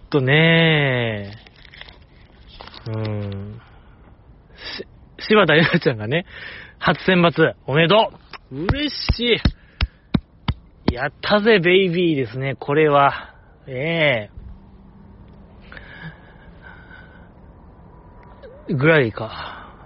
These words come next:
<laughs> で、そのね、センターが中西アルノちゃんですか？アルノさん。あれは本名なんですか？アルノっていうのは。何なんですか？乃木坂ってね、みんな本名でやってる感じですけども、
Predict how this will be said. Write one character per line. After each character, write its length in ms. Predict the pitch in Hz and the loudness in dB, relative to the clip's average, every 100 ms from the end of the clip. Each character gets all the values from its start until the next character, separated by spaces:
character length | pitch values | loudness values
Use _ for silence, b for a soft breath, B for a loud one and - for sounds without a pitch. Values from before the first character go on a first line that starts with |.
| - - - | -20 -20 -4
<laughs> 760 | - - - 269 220 202 - - - - - - - - - - - - - 480 508 440 403 381 B B B - - - - | 0 2 0 2 2 0 -2 -12 -20 -20 -20 -20 -20 -20 -20 -20 -20 -20 -8 -4 -2 -2 -2 -8 B B B -20 -20 -20 -2
で、 200 | 185 214 | 4 4
そ 120 | 165 143 | 4 0
の 200 | 135 131 | -2 0
ね、 140 | 202 | 0
セ 160 | - 165 | 0 0
ン 80 | |
タ 80 | 147 | 2
ー 40 | 127 | 2
が 100 | 127 | 2
中 260 | 135 165 | 2 2
西 240 | 147 - 123 | 0 2 2
ア 100 | 143 | 2
ル 120 | 156 | 0
ノ 100 | 151 | -2
ち 100 | 156 | -2
ゃ 40 | |
ん 60 | 139 | -2
で 80 | 104 | -6
す 100 | - | -6
か？ 200 | 135 151 | 0 0
ア 60 | |
ル 60 | 127 | 2
ノ 120 | 123 | -2
さ 120 | - 123 | 0 0
ん。 140 | 117 B B B | 0 B B B
あ 100 | 214 | 2
れ 80 | 294 | 4
は 80 | 269 | 4
本 400 | - 277 480 466 | 0 4 4 4
名 160 | 151 117 | 0 -2
な 100 | 107 | -6
ん 20 | |
で 80 | 98 | -6
す 80 | |
か？ 220 | - 196 139 | 0 2 4
ア 40 | |
ル 140 | 139 | 2
ノ 120 | 139 139 | 0 -4
っ 40 | |
て 180 | - 120 | -4 -4
い 40 | |
う 40 | 113 | -2
の 120 | 107 | -4
は。 180 | 104 - | -6 -6
何 260 | 139 170 202 | 0 2 2
な 140 | 151 | 0
ん 140 | 104 101 | -2 -8
で 100 | 98 | -10
す 80 | - | -6
か？ 220 | 127 180 | -6 -2
乃 220 | 160 226 | 2 2
木 40 | |
坂 160 | 233 285 | 2 2
っ 60 | 269 | -2
て 160 | - | -4
ね、 140 | 147 160 | -2 0
み 160 | 151 | 0
ん 80 | 170 | 0
な 80 | 156 131 - | 0 -2 -8
本 260 | - 262 208 | 0 2 4
名 180 | 143 | 2
で 80 | 120 | 2
や 60 | 127 | -2
っ 40 | |
て 140 | - 127 | 0 0
る 280 | 127 123 - B B B B - | 2 0 -6 B B B B -2
感 240 | 151 151 139 | 2 2 2
じ 120 | 131 | 0
で 120 | 120 | -2
す 100 | - | -2
け 80 | 120 | -4
ど 100 | 110 | -2
も、 360 | 117 120 104 | -2 -2 -4